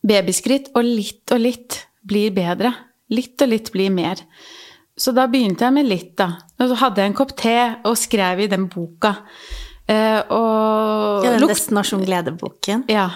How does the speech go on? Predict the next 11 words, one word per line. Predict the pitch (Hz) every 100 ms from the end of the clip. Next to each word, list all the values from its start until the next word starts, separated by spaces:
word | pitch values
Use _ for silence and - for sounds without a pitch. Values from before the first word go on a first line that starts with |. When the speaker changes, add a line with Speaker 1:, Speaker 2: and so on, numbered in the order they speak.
| -
Speaker 2:
Ja. | 202 208 - _ _ -
Speaker 1:
Og | 277
sk-, | - - - - -
og | - 262 254 247 240 254
lukta | 269 - 202
på | 226
litt | 247 -
oljer, | 262 214 180 185 190 -
og | - 180 262 269 - - - - - _ _ _ - 220
friskriv | - 226 233 220 - 240 220 220
litt, | 220 220 - -